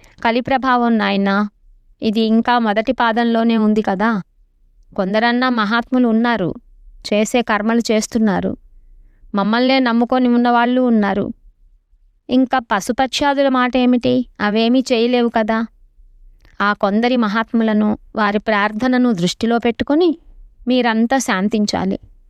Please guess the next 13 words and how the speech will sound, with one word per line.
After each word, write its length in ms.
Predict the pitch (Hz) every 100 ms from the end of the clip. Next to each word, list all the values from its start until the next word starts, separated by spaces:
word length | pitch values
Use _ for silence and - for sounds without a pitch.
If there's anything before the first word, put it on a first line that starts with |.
| -
ఇప్పటి 380 | - - 226
వరకు 380 | 220 220 226 262
వేడికి 420 | 247 226 240 254
తాళలేకపోతున్నారు, 1160 | 254 226 208 233 247 247 226 214 214 196 190 202 - _ _ -
అందుకని 420 | 196 208 233 285 415 _ _ _ - -
ఇప్పుడు 260 | 240 - 349
కురిపించు. 640 | 294 233 208 196 - - - _ _ _ _ _ _ _ -
అమ్మ 200 | 190 220
ఆజ్ఞను 520 | 254 233 240 240 262
శిరసావహిస్తూ 1080 | 233 214 202 208 240 240 226 254 - - 339
మేఘాలను 600 | 247 208 214 247 247 247
పిలిచి 320 | 240 233 240
కురేయమన్నాడు. 880 | 330 220 220 226 202 185 180 185 190